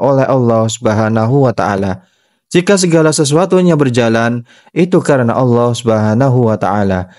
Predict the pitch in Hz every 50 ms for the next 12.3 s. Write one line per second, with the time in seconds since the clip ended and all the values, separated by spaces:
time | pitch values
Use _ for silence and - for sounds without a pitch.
0 | - _ _ - 131 120 - 120 107 - 120 110 107 104 101 104 104 98 104 98
1 | 101 95 95 104 113 123 120 - 165 175 180 180 175 - - _ _ _ - 170
2 | 160 180 165 143 147 139 127 135 123 120 117 - 135 143 120 120 - 123 123 113
3 | 110 107 104 107 107 - - 110 104 104 110 120 123 127 143 147 139 123 107 -
4 | 85 92 101 98 98 92 95 95 - _ _ _ _ _ _ _ _ _ _ _
5 | _ _ _ _ _ _ _ _ _ _ _ _ _ - - 202 180 208 202 -
6 | 202 - 202 196 190 190 - 190 180 180 170 170 175 175 175 180 180 - - -
7 | - 208 180 170 143 135 131 123 127 123 113 - 95 117 120 120 131 131 131 123
8 | - 131 135 175 175 165 147 143 135 - 143 131 131 151 175 160 147 127 - -
9 | - 117 110 107 110 110 113 113 110 113 113 - _ - 117 113 135 143 131 110
10 | - 113 110 113 110 113 117 120 - _ _ _ _ - - 147 160 147 127 135
11 | 143 131 127 127 123 117 - 131 123 123 120 113 - 156 143 139 135 113 107 107
12 | 98 90 101 98 92 -